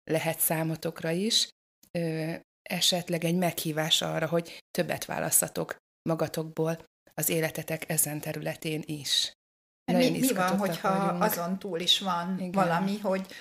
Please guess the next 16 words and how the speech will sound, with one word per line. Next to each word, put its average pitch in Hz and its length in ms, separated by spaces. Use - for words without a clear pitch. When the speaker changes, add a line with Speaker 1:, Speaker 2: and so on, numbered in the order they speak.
Speaker 2:
rakjuk 180 380
össze, 165 340
amink 165 360
van, 208 380
és - 420
Speaker 1:
Igen. 170 500
Tehát, 185 220
ugye 196 180
ebbe 185 160
a 175 40
valóságba 190 840
a 165 340
szex - 540
a 190 220
közösülésről 170 1120
szól. 147 520